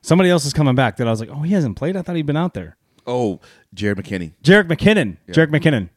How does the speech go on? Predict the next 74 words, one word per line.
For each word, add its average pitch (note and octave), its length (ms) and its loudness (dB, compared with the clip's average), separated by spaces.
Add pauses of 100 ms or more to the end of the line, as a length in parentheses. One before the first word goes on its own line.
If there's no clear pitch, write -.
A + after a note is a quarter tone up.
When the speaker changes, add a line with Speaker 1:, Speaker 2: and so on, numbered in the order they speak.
(420)
Speaker 1:
Jerick E3 240 0
McKinnon's E3 240 4
coming C3 160 0
back. A#2+ 200 0 (300)
Solid C#3 400 2
out C3 60 0
of A#2+ 40 -4
the A#2 60 -2
backfield. G#2+ 420 -4 (420)
Speaker 2:
Just G#2+ 180 -12
as F2+ 180 -6
the - 80 -18
pass, D#2+ 260 -12 (120)
Speaker 1:
But, E3+ 120 2
Speaker 2:
passer, D2+ 220 -14
though. D#2 160 -18 (140)
Speaker 1:
but D#3+ 120 -2
that's E3 180 0
how E3 200 -2 (400)
they, D3+ 320 4 (120)
that's G3+ 180 2
what G#3+ 80 -4
the F3 80 2
Niners E3 380 4
Speaker 2:
But - 60 -8
you're A2+ 80 -4
Speaker 1:
do. B2+ 80 -2
Speaker 2:
gonna B2 100 -4
disrupt A2 360 -4
the G#2+ 80 -2
rhythm G2 240 -4
that G2+ 80 -6
they F#2+ 80 -4
already F#2 180 -2
have G2 240 -4
with, F2 320 -10
with, E2+ 220 -10 (160)
with, E2 300 -14
um, D#2+ 480 -8 (160)
Pacheco F2 440 -8
Speaker 1:
They're F3+ 140 6
working F3 200 2
Speaker 2:
and C#3+ 80 0
Speaker 1:
on C3+ 60 0
that B2 140 -2
shit B2+ 240 -6
right G2 260 -12
now, G2+ 260 -12
dude. E2+ 160 -16
Speaker 2:
Yeah, D2 200 -16 (160)
no, D2+ 300 -20
I D#2+ 80 -16
don't, - 140 -16
they're G#2+ 80 -12
not C#3+ 140 -4
working G2+ 160 -6
on E2 60 -6
it - 20 -8
right D#2 80 -8
now. E2 120 -8
They're A2 120 -4
working G#2+ 140 -6
on F#2 60 -8
it - 20 -8
last G2 220 -6
week. D2+ 120 -18
This B2+ 160 -8
week, A#2+ 120 -8
they G2 80 -8
ain't G2 80 -8
doing E2+ 160 -10
shit - 160 -12
this - 180 -20
week. - 100 -20